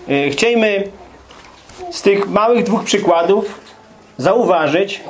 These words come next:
że kiedy jesteśmy na tej wąskiej ścieżce, mamy chodzić z naszym Zbawicielem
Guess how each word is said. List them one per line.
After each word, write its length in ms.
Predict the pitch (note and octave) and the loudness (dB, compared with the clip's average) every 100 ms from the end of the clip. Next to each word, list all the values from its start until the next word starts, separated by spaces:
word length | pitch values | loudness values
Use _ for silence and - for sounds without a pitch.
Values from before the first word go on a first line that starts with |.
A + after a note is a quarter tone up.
| - - | -16 -10
że 140 | - D#3+ | -2 0
kiedy 220 | F3+ F3+ | 2 2
jesteśmy 420 | F#3 F3+ A#3 A#3+ | 2 2 2 2
na 100 | B3+ | 2
tej 180 | G#3 F3 | 2 0
wąskiej 560 | C#3 A3+ - F3+ E3+ D#3 | 2 0 -2 0 0 0
ścieżce, 720 | - - E3 - - F3 G3 - - - - - | -4 -2 -2 -2 0 0 -2 -10 -20 -20 -20 -4
mamy 240 | D3+ D#3+ | 0 2
chodzić 600 | C#3+ G#3 A3+ F#3 - - - - | 2 2 2 0 -2 -4 -8 -18
z 80 | - | -4
naszym 300 | D#3 F3+ F3+ | -2 0 0
Zbawicielem 720 | C#3+ D3+ C#3+ C3+ F3+ E3+ F#3 | 0 0 2 2 4 4 2